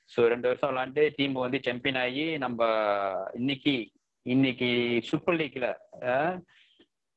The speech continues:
ஆஹ், சூப்பர் லீக்ல பி ஜே சி டின்னு இருக்கு. So, மோ-, ஒரே ஒரு Indian team தான் இப்போதைக்கு, ஆஹ், எல்லா இந்தியன்ஸ்க்கும் பிளேயர்ஸ்க்கும் வாய்ப்பு இருக்கிற டீம்னா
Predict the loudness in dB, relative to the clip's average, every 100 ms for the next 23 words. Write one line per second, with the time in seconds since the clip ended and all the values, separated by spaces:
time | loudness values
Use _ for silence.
0 | _ _ _ 0 2 2 0 -2 -4 -4
1 | -4 -6 -6 -4 -2 -2 0 2 2 2
2 | 2 0 0 -2 -4 -2 -2 -2 -2 0
3 | 0 0 _ -20 -2 0 0 -2 -8 _
4 | _ _ -2 2 2 2 0 2 0 -2
5 | -2 -4 -6 -8 -6 -8 -2 -2 -2 0
6 | 2 2 0 -2 -2 _ _ _ _ _
7 | _ _ _ -2 2 4 4 4 2 -2
8 | -8 -10 -10 -10 -10 -12 -16 -4 2 4
9 | 4 0 -2 -2 -2 -2 -2 -2 0 0
10 | 0 0 2 2 0 -2 -4 -2 -2 -2
11 | 0 -2